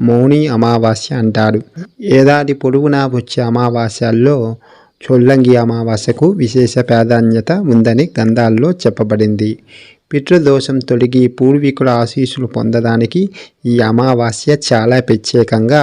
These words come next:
పరిగణించబడుతుంది. ఈ రోజున పూర్వీకులను ప్రసన్నం చేసుకోవడానికి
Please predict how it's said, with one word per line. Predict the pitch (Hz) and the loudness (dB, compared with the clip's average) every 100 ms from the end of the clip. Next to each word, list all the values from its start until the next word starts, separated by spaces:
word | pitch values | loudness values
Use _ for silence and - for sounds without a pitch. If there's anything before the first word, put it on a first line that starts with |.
| 127 | 0
పరిగణించబడుతుంది. | 117 113 113 113 113 - 113 110 107 113 113 127 - - - - _ | -2 -2 -2 -4 -4 -2 -2 -2 -2 0 0 0 -4 -20 -20 -20 _
ఈ | 147 151 | 4 4
రోజున | 143 143 151 139 127 107 | 4 2 0 -2 -2 -2
పూర్వీకులను | - 139 147 139 127 127 123 | 0 2 2 0 0 2 0
ప్రసన్నం | 120 - 123 127 123 | -2 -2 0 0 -2
చేసుకోవడానికి | - 113 - 120 117 113 113 117 147 | -2 -4 -2 -2 0 0 0 -2 -2